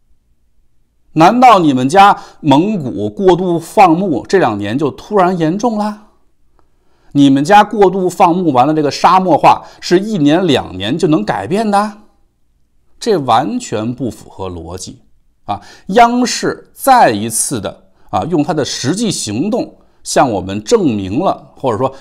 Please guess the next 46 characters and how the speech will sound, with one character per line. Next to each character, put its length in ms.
不 120
光 220
央 160
视 160
啊， 140
中 180
国 80
的 80
官 240
媒 440
向 240
我 100
们 160
证 220
明 200
了 140
他 200
们 120
的 120
甩 480
锅 200
功 300
力 260
实 300
在 200
是 140
太 360
差 140
了。 160
就 100
是 60
你 100
找 300
个 140
背 280
锅 240
的， 160
你 140
也 120
找 260
个 140
靠 280
谱 320
的， 180
好 140
吧？ 200